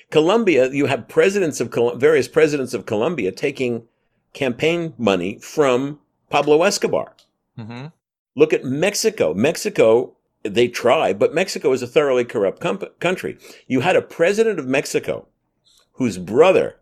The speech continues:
Speaker 1: actually went down for murder and whose sister-in-law, the brother's wife, went to Switzerland to pull money out of their secret account, which was in a, uh,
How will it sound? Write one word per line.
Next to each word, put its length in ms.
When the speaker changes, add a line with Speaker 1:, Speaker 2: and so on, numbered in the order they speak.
Speaker 1:
actually 340
went 200
down 220
for 140
murder 520
and 180
whose 460
sister-in-law, 840
the 80
brother's 420
wife, 540
went 400
to 280
Switzerland 640
to 80
pull 240
money 400
out 180
of 100
their 140
secret 400
account, 460
which 180
was 180
in 140
a, 340
uh, 380